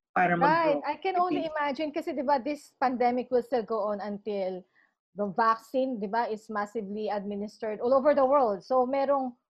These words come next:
Speaker 2: worldwide
Speaker 1: Uy.
Speaker 2: crisis, merong,
Speaker 1: Mm-mm.
Speaker 2: ano, may worldwide demand. Not if, baka Australia, di ba, Australia,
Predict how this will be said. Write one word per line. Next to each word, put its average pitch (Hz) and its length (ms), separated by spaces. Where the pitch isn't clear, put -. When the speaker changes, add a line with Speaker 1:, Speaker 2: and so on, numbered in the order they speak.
Speaker 2:
worldwide 240 720
Speaker 1:
Uy. - 80
Speaker 2:
crisis, 233 720
merong, 214 400
Speaker 1:
Mm-mm. 208 280
Speaker 2:
ano, 214 240
may 214 160
worldwide 214 480
demand. 208 560
Not 233 240
if, 240 180
baka 269 240
Australia, 220 1000
di 185 100
ba, 180 220
Australia, 208 800